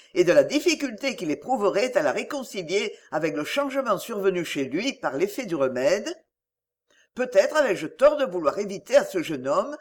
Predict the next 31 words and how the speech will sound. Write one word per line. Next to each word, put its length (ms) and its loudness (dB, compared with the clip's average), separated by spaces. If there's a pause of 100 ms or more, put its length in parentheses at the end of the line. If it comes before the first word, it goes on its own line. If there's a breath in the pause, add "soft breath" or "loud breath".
(220 loud breath)
qui 140 4
avait 140 8
déjà 340 -2
tant 240 0
souffert, 580 0 (220 loud breath)
un 120 2
nouveau 360 -2
chagrin. 580 -6 (1000)
À 80 2
vous 100 -2
parler 320 2
franchement, 720 -4 (160 loud breath)
je 140 -6
n'en 180 -4
eus 60 -6
pas 180 4
le 80 -2
courage, 600 -4 (220 loud breath)
et 100 2
j'espère 400 0
bien 340 0
ne 140 -2
jamais 260 -2
rencontrer 720 -2
celui 340 -6
qui 100 -10
l'aurait 380 -2
eu 100 -2
à 80 6
ma 120 -2
place, 520 -2